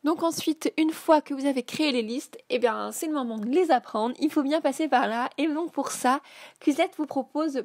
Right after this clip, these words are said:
plusieurs exercices. Donc vous pouvez tout simplement faire défiler les cartes. Donc, euh, vous voyez cha-, à chaque fois, euh, le nom en français et le nom ensuite dans la langue que vous apprenez. Donc voilà, vous voyez, euh, là, euh, comment ça se passe.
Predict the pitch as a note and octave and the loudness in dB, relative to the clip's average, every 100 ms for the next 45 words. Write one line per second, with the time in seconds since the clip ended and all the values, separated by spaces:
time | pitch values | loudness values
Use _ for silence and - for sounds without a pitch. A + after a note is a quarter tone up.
0 | - - D4 D#4+ C4+ D4 C4 G#3+ G3+ A3 | -8 -4 0 0 0 0 0 -4 -8 -2
1 | F#4 G#4 D4 A#3+ - A#3 B3 A3+ A3+ C#4 | 0 2 0 -2 -10 -12 -8 -6 -6 -2
2 | C#4 B3+ D4+ - - _ D#4+ D#4+ C#4+ B3+ | -2 0 -4 -6 -20 _ -6 -2 -2 -2
3 | C#4 - A#3+ G#3+ B3+ D#4+ D4+ C4 A#3 - | -6 -4 -4 -2 0 0 0 0 -2 -2
4 | - C#4+ - B3+ G#3+ G#3 G#3 G3+ G3+ - | -6 -6 -12 -10 -8 -4 -4 -4 -8 -10
5 | G#3 A3+ B3 - A3+ G#3 A#3 - - B3 | -6 -4 -4 -4 -6 -6 -8 -8 -8 -4
6 | A3 G#3 A3+ B3+ C4+ C4+ B3+ - - - | -4 -4 -4 -4 -4 -6 -10 -20 -20 -20
7 | _ - C#4 C4+ C4 B3 A#3 B3+ A#3 - | _ 4 4 4 0 -2 -6 -10 -8 -2
8 | A#3+ B3+ - A3+ A3+ A#3 A#3 A#3 A#3 G#3+ | 2 0 0 -6 -4 -4 -6 -8 -8 -6
9 | G3+ G3+ A3+ G#3+ G3 F#3+ - D4+ - - | -4 -4 -4 -6 -10 -12 -2 -2 -2 -12
10 | G#3+ C#4+ D4+ A3 - A3 G3+ A#3+ _ _ | -4 0 2 0 -2 -8 -6 -6 _ _
11 | _ _ _ _ _ _ - B3 G#3+ A3+ | _ _ _ _ _ _ -10 -8 -4 -4
12 | G#3+ G#3+ G#3+ G3+ A3+ - - - - - | -4 -8 -10 -6 -4 -6 -8 -20 -20 -20
13 | - - B3 C4 B3+ - G#3+ G3+ _ - | -8 2 6 8 6 2 -2 -4 _ 2
14 | D#4 D4 C4+ - - - F#4 - A#3+ - | 2 2 -4 -6 -8 4 4 4 -4 2
15 | G#3+ C#4 G#4 - | 4 4 0 -6